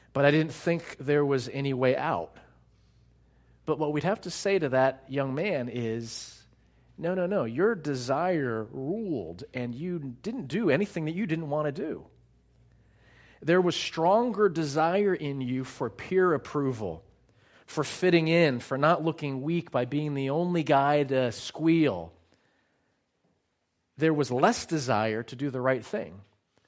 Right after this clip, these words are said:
to call nine one one and stop the insanity. You always choose according to your desire.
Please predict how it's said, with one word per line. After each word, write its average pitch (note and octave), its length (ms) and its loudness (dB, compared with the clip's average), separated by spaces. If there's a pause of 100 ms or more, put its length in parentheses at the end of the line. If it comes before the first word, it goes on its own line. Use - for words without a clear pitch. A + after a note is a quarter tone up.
(240)
to - 80 -14
call D3 200 2
nine C#3 220 0
one C3+ 180 -2
one G#2+ 400 -4 (520)
and B2 140 -6
stop E3 440 0
the C#3+ 120 -2
insanity. C3 600 -2 (1800)
You C#3 100 -4
always F#3 380 -2
choose F3+ 340 -8
according C3+ 380 -10
to - 80 -14
your B2 80 -4
desire. G#2+ 560 -12